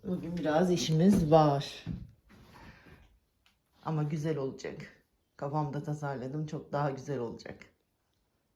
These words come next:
Haydi bakalım. Görüşürüz arkadaşlar. Gününüz güzel geçer umarım. Beğenmeyi,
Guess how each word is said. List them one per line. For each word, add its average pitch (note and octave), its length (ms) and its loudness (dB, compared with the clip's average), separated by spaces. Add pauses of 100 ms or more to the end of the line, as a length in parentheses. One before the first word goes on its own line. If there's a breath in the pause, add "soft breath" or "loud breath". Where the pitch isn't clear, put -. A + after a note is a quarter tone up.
(600)
Haydi C#3+ 260 -10
bakalım. - 420 -10
Görüşürüz D3 540 -6
arkadaşlar. C3+ 760 -6 (680 loud breath)
Gününüz D3 400 -4
güzel C3+ 300 -4
geçer B2 340 -8
umarım. B2 400 -10 (2000 loud breath)
Beğenmeyi, D3+ 1040 2